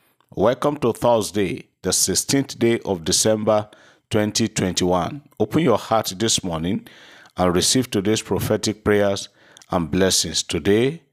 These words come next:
it shall be well with you. God will prosper you in your body. He will prosper you in your spirit and in your soul.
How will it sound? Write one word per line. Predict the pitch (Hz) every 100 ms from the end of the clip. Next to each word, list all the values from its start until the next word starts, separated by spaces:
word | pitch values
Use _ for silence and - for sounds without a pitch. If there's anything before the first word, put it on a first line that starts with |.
| _ _ _ _
it | 90 -
shall | 98 85
be | 90
well | 85 101 107
with | 98 - -
you. | 80 - _ _ _ _ -
God | 78 110 113
will | 98 85
prosper | - 113 107 - 107
you | 104 104
in | - 90
your | 85 85
body. | - 104 104 123 - _ - - _
He | 90
will | 87 -
prosper | - 117 - 113
you | 107 107 -
in | 90
your | 85 85
spirit | - 104 101 104 -
and | 87 85
in | 87
your | 82 82
soul. | 87 - 87